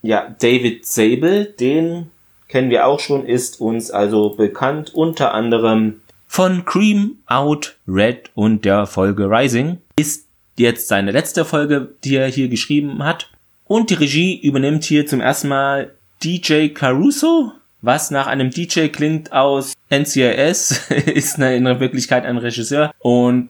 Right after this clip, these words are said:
es wird seine einzige Folge hier bleiben, die er gedreht hat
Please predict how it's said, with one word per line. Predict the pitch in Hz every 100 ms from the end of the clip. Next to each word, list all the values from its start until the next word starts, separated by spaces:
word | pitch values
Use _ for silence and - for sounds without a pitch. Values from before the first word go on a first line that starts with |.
| _
es | 214 202 - - 143
wird | 160 170 - - _
seine | 135 127 127
einzige | 127 131 127
Folge | 123 131 131
hier | 127 120
bleiben, | 120 - 113 135 147
die | 135
er | 113 -
gedreht | - - 117 123
hat | 147 208 -